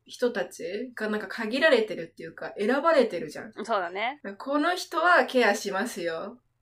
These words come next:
Speaker 1: この人はケアしませんよみたいな線引きがされてるなってすごい感じるんだよね。
Speaker 2: うんうん。
Speaker 1: だから、ケアされてる人を見ると、え、自分は頑張ってるのにとかさ、
Speaker 2: うん。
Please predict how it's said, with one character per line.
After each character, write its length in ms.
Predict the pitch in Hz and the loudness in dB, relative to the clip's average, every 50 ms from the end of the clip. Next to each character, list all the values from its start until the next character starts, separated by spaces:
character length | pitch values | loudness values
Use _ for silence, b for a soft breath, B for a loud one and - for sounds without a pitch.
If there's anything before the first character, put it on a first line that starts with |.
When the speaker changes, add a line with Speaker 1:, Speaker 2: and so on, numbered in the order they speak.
| _ _ - | _ _ -4
Speaker 1:
こ 60 | 262 | 0
の 180 | 254 269 302 339 | 2 2 2 2
人 200 | 330 - - 269 | 0 4 6 6
は 100 | 285 277 | 8 8
ケ 180 | 269 269 262 233 | 6 6 4 4
ア 60 | 247 | 4
し 140 | - 220 196 | 2 0 -2
ま 100 | 196 214 | -2 0
せ 140 | 247 240 | 2 2
ん 80 | 220 208 | 2 4
よ 100 | 190 185 | 2 0
み 100 | 185 175 | -2 -2
た 80 | 185 170 | -2 -2
い 40 | |
な 80 | 170 190 | -2 -4
線 180 | - 220 208 202 | -4 -4 -4 -4
引 60 | 202 | -4
き 160 | 202 214 226 | -4 -4 -4
が 100 | 196 190 | -4 -6
さ 160 | - - 220 | -4 -4 0
れ 140 | 202 214 214 | 2 4 4
て 200 | 214 - 220 214 | 4 6 4 6
る 320 | 214 208 208 202 202 196 - | 6 6 6 6 4 2 0
な 100 | 214 208 | -2 -2
っ 40 | 208 | -2
て 40 | 208 | -2
す 160 | - - 196 | -2 2 4
ご 60 | 208 | 4
い 80 | 202 202 | 4 2
感 240 | - 185 180 185 185 | 0 -2 -4 -4 -2
じ 120 | 190 196 | -2 -2
る 120 | 190 190 | 0 0
ん 80 | 185 175 | -2 -4
だ 80 | 160 151 | -8 -10
よ 100 | - - | -10 -12
ね。 180 | 170 170 196 - | -12 -12 -12 -10
Speaker 2:
う 40 | 214 | -10
ん 520 | 214 196 180 180 202 202 190 185 208 - _ | -10 -8 -8 -6 -6 -6 -8 -8 -10 -14 _
う 60 | 240 | -2
ん。 20 | 233 | 0
Speaker 1:
だ 140 | 311 339 | 0 0
か 160 | 339 330 302 294 | 2 2 2 4
ら、 480 | 339 370 370 339 262 190 - - - _ _ - | 4 6 6 6 6 4 2 -2 -8 _ _ -4
ケ 120 | - 285 269 | 4 6 6
ア 80 | 247 247 | 6 6
さ 120 | 247 226 | 6 2
れ 140 | 208 208 208 | 2 2 4
て 140 | 214 208 202 | 4 4 4
る 100 | 208 214 | 4 2
人 260 | - - 233 208 190 | 2 0 0 2 2
を 40 | 190 | 2
見 100 | 202 214 | 0 0
る 220 | 202 196 196 - | 0 0 0 4
と、 440 | - 240 240 226 - - - - - _ _ - | 6 6 6 8 6 2 0 -4 -12 _ _ -10
え、 60 | 208 | -10
自 200 | 214 208 214 214 | -8 -8 -4 0
分 140 | 233 269 294 | 2 4 6
は 140 | 302 294 262 | 6 6 8
頑 240 | 262 262 262 254 | 8 8 8 8
張 80 | 254 262 | 8 6
っ 100 | 262 - | 4 2
て 80 | - 202 | -2 -4
る 140 | - 160 | -4 -4
の 100 | 160 156 | -6 -10
に 100 | 151 151 | -12 -14
と 80 | 147 - | -16 -16
か 120 | - 175 | -16 -16
さ、 380 | 175 - 165 151 135 - 269 269 - | -12 -10 -8 -8 -8 -8 -12 -14 -12
Speaker 2:
う 80 | - | -12
ん。 320 | 202 190 180 170 165 165 | -12 -10 -12 -14 -18 -20